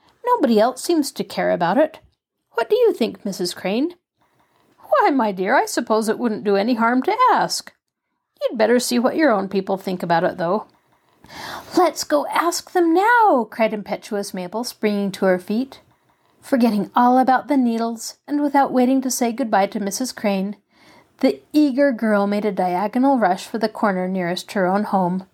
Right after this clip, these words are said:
The others remained long enough to thread all the needles. Then they, too,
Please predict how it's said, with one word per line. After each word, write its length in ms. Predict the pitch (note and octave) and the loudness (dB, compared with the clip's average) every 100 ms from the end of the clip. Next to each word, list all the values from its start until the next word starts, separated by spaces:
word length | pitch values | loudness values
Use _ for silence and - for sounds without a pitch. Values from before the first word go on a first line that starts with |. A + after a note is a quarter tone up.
| _ _ _ _ _ - | _ _ _ _ _ -2
The 160 | C#4+ | 0
others 460 | - D4 D4 D4 C#4+ | 2 4 4 2 0
remained 320 | C#4+ B3 C4 | -2 0 0
long 240 | B3 G3+ G3+ | 0 -2 -2
enough 300 | G3 F#3+ - | -4 -6 -4
to 120 | C#4+ | -4
thread 280 | C#4 - B3+ - | -2 -2 -2 -4
all 240 | F3+ G3+ | -4 -2
the 100 | A3 | 0
needles. 580 | G#3 F#3 F3+ F3+ - - _ _ _ _ _ _ - | 2 0 -2 -4 -6 -8 _ _ _ _ _ _ 0
Then 380 | B3 A#3 A3+ | 4 4 2
they, 300 | A3 C#4 D4 | 2 2 2
too, 560 | D4 - B3 G#3 G3+ G3+ | -2 -4 -2 -2 -2 -8